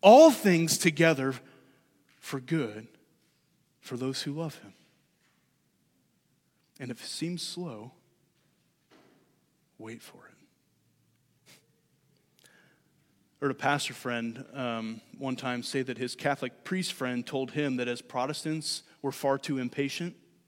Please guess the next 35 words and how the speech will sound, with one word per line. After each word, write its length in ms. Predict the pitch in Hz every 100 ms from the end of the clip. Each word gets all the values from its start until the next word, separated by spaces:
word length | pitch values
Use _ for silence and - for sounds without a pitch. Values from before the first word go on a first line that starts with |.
| _ _ _ _ _ _ _ - - - -
He 120 | 165
said, 180 | - 160
"You 100 | 160
Protestants 680 | 160 156 165 180 165 -
think 200 | - 156
in 100 | 156
terms 340 | 147 160 156 151
of 140 | 139
years 340 | 143 160 170 151
and 120 | 135
decades, 460 | 147 156 165 170 160
but 140 | 143
as 100 | 135
Catholics, 560 | - 147 156 170 160 -
we 100 | 147
view 200 | 139 160
things 320 | - 151 143
in 100 | 135
terms 280 | - 151 135
of 100 | 123
centuries." 680 | - 135 - 170 175 - - - _ _
<laughs> 100 | 190 - 196 - 165 - _ _ _ _ _ _ _ _ _ _ _ _ _ _ _ _ _ _ -
There's 140 | 151 127
a 80 |
sea 360 | 120 - 165 165
of 120 | 139
wisdom 320 | 131 131 127
in 100 | 113
that 120 | 113 113
little 160 | 113
shot 260 | - 123 110
glass 240 | 117 110
of 80 | 113
a 40 |
statement. 420 | 110 120 117 120